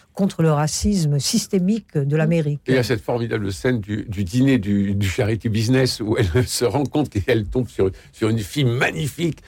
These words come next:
Speaker 2: Et en fait, c'est, c'est, c'est la belle-sœur de Barry. Et c'est à ce
Speaker 1: Qui est
Speaker 2: moment-là
Speaker 1: noire.
Speaker 2: qu'elle, euh, qui est noire. Et c'est à ce moment-là qu'elle comprend que, euh, que la femme de Barry est, euh, est noire.
Speaker 1: Et surtout, elle s'aperçoit que elle, elle s'attend à une milita-,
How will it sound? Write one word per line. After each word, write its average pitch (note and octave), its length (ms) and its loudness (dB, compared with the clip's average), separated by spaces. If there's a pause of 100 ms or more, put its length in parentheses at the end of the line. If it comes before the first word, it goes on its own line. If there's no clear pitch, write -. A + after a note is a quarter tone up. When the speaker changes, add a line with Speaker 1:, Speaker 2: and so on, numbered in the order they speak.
(140)
Speaker 2:
Et A2+ 80 2
en A2+ 100 2
fait, C#3 160 2
c'est, A#2 220 0
c'est, G#2 460 -2
c'est G#2 240 -2
la G2 100 4
belle-sœur A2 420 2
de G#2 120 2
Barry. G#2 400 2
Et E2+ 60 -4
c'est - 160 -8
à G#2+ 60 4
ce - 100 -2
Speaker 1:
Qui - 40 2
est G#3+ 40 6
Speaker 2:
moment-là G3+ 200 6
Speaker 1:
noire. F3 180 2 (200)
Speaker 2:
qu'elle, A#2+ 100 -4
euh, G2 40 -8
qui A2+ 120 -6
est A2 40 0
noire. C#3 240 4
Et F#2 40 -2
c'est G2 140 -6
à - 20 0
ce F#2 100 -4
moment-là B2 160 2
qu'elle A2 180 -2
comprend C3 420 0 (300)
que, B2 300 4
euh, G2+ 420 2 (240)
que G#2+ 100 0
la G2+ 100 4
femme B2+ 200 0
de A2+ 80 -2
Barry G2 400 -2
est, G2 140 0
euh, F2+ 340 0
est G2+ 80 0
noire. F#2 280 0 (240)
Speaker 1:
Et F#3+ 80 4
surtout, B3+ 360 0
elle A3 120 4
s'aperçoit G3+ 560 2
que F3+ 140 0
elle, F3 240 6
elle E3 120 4
s'attend E3+ 400 0
à D3 160 4
une D3 180 4
milita-, D#3+ 360 4